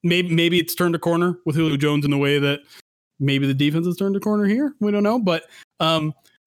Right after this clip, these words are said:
I, I, I, there's a couple things that I wanna get to about what Jerry said. The first thing is, like, yeah, celebrate a win. Regardless of whether you think it's fo-, fool's gold or not, enjoy this, because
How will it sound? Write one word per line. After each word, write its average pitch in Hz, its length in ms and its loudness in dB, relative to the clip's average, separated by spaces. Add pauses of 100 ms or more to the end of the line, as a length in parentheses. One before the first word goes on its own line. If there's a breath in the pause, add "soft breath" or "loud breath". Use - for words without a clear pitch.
I, 175 100 0
I, 208 240 -2 (140)
I, 180 120 -4
there's 220 160 2
a 208 60 -4
couple 202 220 0
things 147 320 0
that 156 140 2
I 147 40 2
wanna 143 200 0
get 139 120 -2
to 139 180 0
about 131 380 -2
what 151 160 -2
Jerry 135 280 0
said. 127 300 -2 (240)
The 156 120 -2
first 208 200 0
thing 180 160 2
is, 143 220 2
like, 139 260 0
yeah, 127 160 0
celebrate 196 480 0
a 147 60 0
win. 127 260 -2 (680)
Regardless 196 460 2
of 190 80 -2
whether 185 160 2
you 185 80 0
think 165 160 0
it's 143 80 -2
fo-, 160 220 -4
fool's 160 340 -2
gold 147 220 0
or - 20 -2
not, 143 200 -2 (280 loud breath)
enjoy 160 320 0
this, 117 140 -6
because 151 320 -2